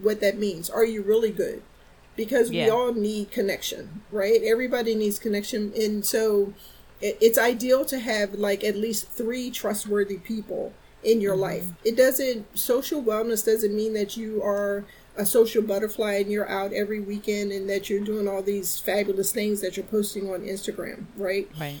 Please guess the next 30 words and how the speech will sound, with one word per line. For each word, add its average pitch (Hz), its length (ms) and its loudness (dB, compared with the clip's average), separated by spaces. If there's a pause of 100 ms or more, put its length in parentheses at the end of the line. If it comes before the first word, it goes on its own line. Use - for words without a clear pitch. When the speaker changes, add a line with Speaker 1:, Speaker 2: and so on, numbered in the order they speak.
(120)
Speaker 1:
But 226 260 4
it 220 180 8
could 233 240 2
be 233 440 -2
a 196 100 0
matter 208 380 -2
of 214 100 -4
having 214 420 -2
one 226 200 -4
or 214 80 0
two 226 300 -4
very 214 320 2
close 208 320 -2
friends 240 540 -2 (420)
that 202 360 4
you 247 260 0
can, 214 680 -2
um, 196 440 -4 (120)
that 208 220 0
you 208 80 -4
trust, - 540 -6 (180)
that 208 260 2
you 226 180 -4
Speaker 2:
Mm-hmm. 240 120 -6
Speaker 1:
can 214 300 -2
rely 196 420 0
on, 262 260 -4
and 208 220 -2
that 202 220 -2
who's, 214 320 -6